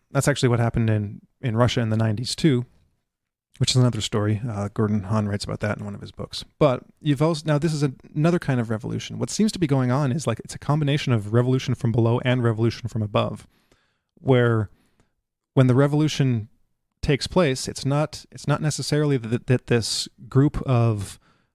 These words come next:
um, revolution, th-, this group of revolutionaries, uh, that form a,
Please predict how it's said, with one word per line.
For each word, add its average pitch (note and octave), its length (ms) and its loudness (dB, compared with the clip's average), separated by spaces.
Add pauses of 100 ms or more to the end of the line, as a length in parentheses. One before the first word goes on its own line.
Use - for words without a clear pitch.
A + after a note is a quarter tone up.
(100)
um, A2+ 680 -4 (500)
revolution, C3+ 600 2
th-, A#2+ 240 -6
this C3 140 -6
group F3 180 4
of D3+ 140 4
revolutionaries, C3+ 920 2 (180)
uh, G#2 240 -8
that - 180 -8
form C3 460 0
a, A2 440 0